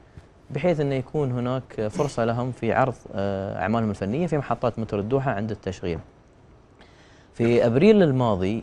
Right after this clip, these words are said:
آه، عندما زارنا سيدي سمو الأمير لتفقد، آه، نموذج، آه، قطار مترو الدوحة،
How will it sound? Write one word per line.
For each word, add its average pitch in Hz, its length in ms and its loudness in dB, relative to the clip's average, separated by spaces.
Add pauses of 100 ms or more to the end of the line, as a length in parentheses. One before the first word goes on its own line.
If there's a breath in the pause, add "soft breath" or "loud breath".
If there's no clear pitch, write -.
(140)
آه، 101 1400 -2
عندما 127 280 2
زارنا 117 580 2
سيدي 101 220 -2
سمو 104 200 -4
الأمير 107 460 0
لتفقد، 139 1080 -2 (260)
آه، 101 540 0
نموذج، 131 560 -2 (200)
آه، 98 380 -2
قطار 123 360 4
مترو 107 280 -2
الدوحة، 98 420 -2